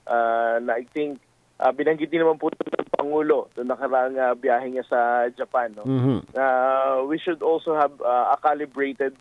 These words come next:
Speaker 1: approach dito.
Speaker 2: Yun.
Speaker 1: Kasi even the President doesn't want to have, um, ah, higher tension sa nangyayari sa West Philippine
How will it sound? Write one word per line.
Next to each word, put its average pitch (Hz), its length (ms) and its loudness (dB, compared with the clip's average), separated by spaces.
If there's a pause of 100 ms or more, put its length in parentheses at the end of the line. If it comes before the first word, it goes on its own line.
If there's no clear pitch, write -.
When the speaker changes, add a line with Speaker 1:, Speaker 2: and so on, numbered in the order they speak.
(200)
Speaker 1:
approach 139 440 -2
dito. 123 560 -12
Speaker 2:
Yun. 107 320 -2
Speaker 1:
Kasi 135 480 0
even 151 280 0
the 147 120 0
President 135 480 0
doesn't 127 320 -2
want 123 240 -6
to - 220 -16 (100)
have, 120 400 2
um, 110 320 -4 (400)
ah, 127 240 2
higher 151 400 0
tension 139 640 0
sa 131 80 -2
nangyayari 127 560 0
sa 123 80 -4
West 120 320 -4
Philippine 113 400 -10